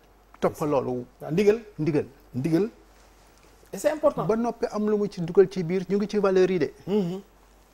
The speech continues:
Speaker 1: Ba ñu demee, ñu mel ni man naan ko, "Mais Diop, looy xaar yooyu tamit am nga capacité pour nekk ci." Mu ne, "Mais lan lay utati?"
Speaker 2: Wallaay, doylu.
Speaker 1: Lu dul dama war a rek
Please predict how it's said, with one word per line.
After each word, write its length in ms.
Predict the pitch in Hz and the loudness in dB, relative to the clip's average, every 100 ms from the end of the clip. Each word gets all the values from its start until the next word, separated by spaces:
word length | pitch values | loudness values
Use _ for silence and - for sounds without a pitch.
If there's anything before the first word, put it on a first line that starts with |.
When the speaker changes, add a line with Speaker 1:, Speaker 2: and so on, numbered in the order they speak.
| _ _ _ _ _ _ _ _ _ _ | _ _ _ _ _ _ _ _ _ _
Speaker 1:
Ba 100 | 185 | -2
ñu 160 | 240 240 | 0 2
demee, 560 | 214 202 196 208 202 - - | 0 0 0 0 -4 -10 -8
ñu 140 | 190 202 | -4 0
mel 220 | 202 196 | 0 2
ni 100 | 196 | 2
man 140 | 185 190 190 | 2 -4 -4
naan 200 | 185 175 | -4 -6
ko, 100 | 180 | -6
"Mais 220 | 180 175 | -4 -2
Diop, 320 | 147 160 - | 0 0 0
looy 200 | 196 226 | -6 -6
xaar 240 | 214 226 208 | -4 -6 -2
yooyu 180 | 214 208 | -2 0
tamit 240 | 226 226 - | -2 -2 -6
am 100 | 196 | -6
nga 80 | 147 | -6
capacité 520 | - 214 196 202 160 | -6 -4 -4 -4 -6
pour 200 | 156 233 | -6 -6
nekk 340 | 220 226 - 214 | -6 -6 -6 -8
ci." 80 | 226 254 - - - - - - - - - - - _ _ 233 | -8 -12 -20 -20 -20 -20 -20 -20 -20 -20 -20 -20 -20 _ _ -6
Mu 80 | |
ne, 100 | 220 | -4
"Mais 300 | 208 202 202 - _ _ _ | -2 -2 -4 -8 _ _ _
lan 140 | 180 202 | -4 0
lay 120 | 208 | 0
utati?" 480 | 208 190 220 202 196 - - - - | -2 0 -2 0 -4 -8 -20 -20 -16
Speaker 2:
Wallaay, 340 | 165 202 226 - - | -4 0 0 -2 -10
doylu. 300 | 131 170 175 165 _ 170 | -6 -6 -6 -12 _ -4
Speaker 1:
Lu 140 | 202 | -2
dul 260 | 226 220 190 | -2 -2 -4
dama 200 | 202 196 | -4 -2
war 180 | 190 185 | -2 -2
a 40 | |
rek 160 | 196 | -2